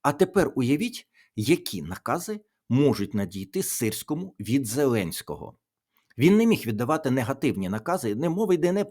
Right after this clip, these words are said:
не йде про повністю абсолютно зрадницькі накази. Мова йде про негативні, небезпечні, загрозові. І,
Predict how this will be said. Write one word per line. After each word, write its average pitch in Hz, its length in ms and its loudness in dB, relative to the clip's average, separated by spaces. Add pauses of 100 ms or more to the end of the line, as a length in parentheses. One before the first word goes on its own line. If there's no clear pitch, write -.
(120)
не 151 160 -2
йде 170 180 0
про 113 240 -2
повністю 185 600 -2
абсолютно 123 520 -4
зрадницькі 107 460 -6
накази. 90 420 -4 (300)
Мова 147 380 6
йде 95 300 -2 (400)
про 131 160 4
негативні, 117 800 0
небезпечні, 110 800 -2
загрозові. 104 720 -2 (400)
І, 117 340 2